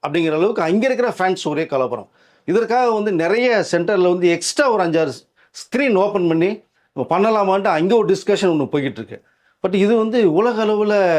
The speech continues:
அஹ், இந்த ரஜினி சார் படத்துக்கு, இந்த கூலி படத்துக்கு தான்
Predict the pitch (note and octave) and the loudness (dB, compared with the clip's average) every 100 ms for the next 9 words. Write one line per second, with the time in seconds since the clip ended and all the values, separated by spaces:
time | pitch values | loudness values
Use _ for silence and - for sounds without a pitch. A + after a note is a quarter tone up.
0 | C#3+ C3+ G#2 _ _ _ D#3+ D3 C#3 C3+ | 2 0 -2 _ _ _ -2 0 0 2
1 | E3 A3 G3+ F3 A#3 C4 G#3 - E3+ E3+ | 2 2 2 0 0 0 0 0 -2 -2
2 | A#3+ F#3 F3 C4+ D4+ B3+ A3+ F3+ G3 F#3 | 0 0 0 0 0 0 -2 2 2 4
3 | B3 | 0